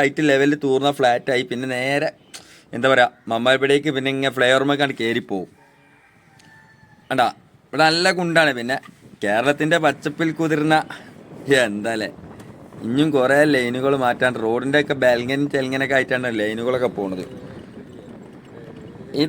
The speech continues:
തോടിൻ്റെ ഇവിടെ നമ്മളെ സൈഡിലെ വാൾ കണ്ടെങ്കിൽ ഒരു നാല് മീറ്ററിലേറെ ഹൈറ്റ് ഇനിയും മണ്ണിട്ട് ആ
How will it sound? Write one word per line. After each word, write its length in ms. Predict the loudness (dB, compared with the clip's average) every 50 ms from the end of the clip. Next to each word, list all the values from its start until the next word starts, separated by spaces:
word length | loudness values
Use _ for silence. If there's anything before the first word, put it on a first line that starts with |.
| 2
തോടിൻ്റെ 360 | 4 6 6 4 4 4 2 4
ഇവിടെ 140 | 4 4 4
നമ്മളെ 180 | 2 0 0 0
സൈഡിലെ 380 | 2 2 4 4 4 4 4 4 6
വാൾ 220 | 6 6 6 6 4 4
കണ്ടെങ്കിൽ 260 | 2 2 0 2 2 2
ഒരു 100 | 2 2 2
നാല് 220 | 4 4 4 2 2 0
മീറ്ററിലേറെ 680 | -2 -2 -2 0 2 4 6 6 6 6 6 6 4 4
ഹൈറ്റ് 260 | 2 2 0 -2 -4 -4
ഇനിയും 240 | -2 -2 -2 -2 0 0
മണ്ണിട്ട് 380 | 0 0 0 -2 -2 2 4
ആ 20 | 4